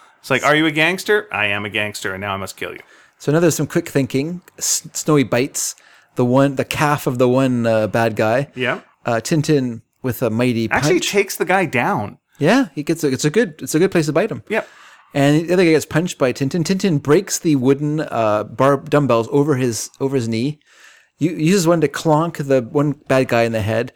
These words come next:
Speaker 1: Yeah.
Speaker 2: And then I love this scene. There's some other, about four gangsters running towards him, with one with his gun drawn, another one with a rifle, another one with a gun. They're ready for action. Tintin throws the, the,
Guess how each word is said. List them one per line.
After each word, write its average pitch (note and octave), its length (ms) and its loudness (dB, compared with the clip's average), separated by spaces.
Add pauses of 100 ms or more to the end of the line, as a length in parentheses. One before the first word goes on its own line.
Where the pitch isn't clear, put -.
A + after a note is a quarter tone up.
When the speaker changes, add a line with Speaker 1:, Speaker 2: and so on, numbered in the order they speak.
Speaker 1:
Yeah. A2 240 -8
Speaker 2:
And C#3+ 80 0
then D#3 80 6
I E3 40 6
love F#3 160 6
this D#3+ 140 2
scene. B2+ 380 -2 (400)
There's C3+ 160 -2
some E3 120 0
other, D#3 340 0 (100)
about C#3+ 180 -2
four F3+ 200 4
gangsters C#3+ 460 0
running D#3 200 4
towards B2+ 320 0
him, B2 60 -2
with - 240 -8
one C#3 160 0
with C3 140 -2
his A#2+ 120 -4
gun A#2+ 300 -2
drawn, A2 220 2
another A2+ 180 -2
one A#2 80 -2
with A2 120 -6
a A2 80 -4
rifle, A2 460 -2
another A#2 160 -4
one A2 80 -4
with G2+ 80 -8
a A2 40 -8
gun. A2 380 -6 (420)
They're F#3 120 2
ready A#2+ 180 4
for A2+ 140 -4
action. A2 460 -4 (580)
Tintin E3 420 -2
throws G3+ 360 4
the, E3+ 80 2 (180)
the, B2 240 0